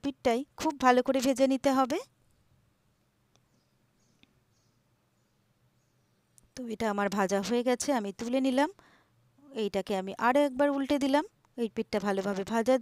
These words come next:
জন্য। তো এটাও কিন্তু আমার রেডি, আমি এটাও আমি তুলে নিলাম। এবারে আমি আবারও তেল দিলাম, আরও একটা ব্রেড স্লাইস আমি একইভাবে ভাজার জন্য দিয়ে দিলাম।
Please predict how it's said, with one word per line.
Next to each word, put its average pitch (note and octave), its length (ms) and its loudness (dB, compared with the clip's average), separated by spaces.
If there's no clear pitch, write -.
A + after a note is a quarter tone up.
জন্য। C#4 200 4
তো G3 60 -8
এটাও F#3+ 280 -2
কিন্তু F#3+ 180 -6
আমার F#3 160 -2
রেডি, G#3+ 240 0
আমি F3 140 -8
এটাও F3+ 200 -2
আমি A3+ 120 -4
তুলে A#3+ 280 4
নিলাম। D#3 240 -8
এবারে C#4 320 4
আমি G3 120 -4
আবারও G3+ 280 2
তেল A3 140 0
দিলাম, D4+ 240 2
আরও C#4 140 2
একটা G3+ 260 -2
ব্রেড F#3+ 280 -4
স্লাইস F#3 300 -2
আমি A#3 140 -6
একইভাবে G#3+ 440 0
ভাজার F3+ 340 2
জন্য G3+ 160 -2
দিয়ে F3 200 0
দিলাম। D#3+ 240 -6